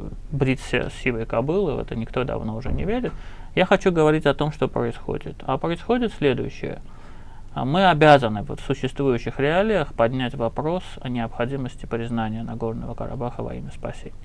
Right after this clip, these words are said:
И я полагаю, что это найдёт поддержку, в том числе в С Ш А, в том числе во Франции, в том числе во многих стран, странах,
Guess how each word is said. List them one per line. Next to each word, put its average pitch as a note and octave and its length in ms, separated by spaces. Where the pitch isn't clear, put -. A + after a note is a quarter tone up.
И D3 80
я E3 140
полагаю, D3+ 500
что - 160
это C3 160
найдёт A#2 560
поддержку, - 680
в - 60
том B2 180
числе - 360
в - 60
С A#2+ 140
Ш - 160
А, G3 160
в - 160
том B2+ 140
числе A2+ 300
во A2+ 120
Франции, D3 640
в - 20
том C#3+ 160
числе C#3 240
во B2+ 120
многих B2 340
стран, D3+ 460
странах, C3+ 540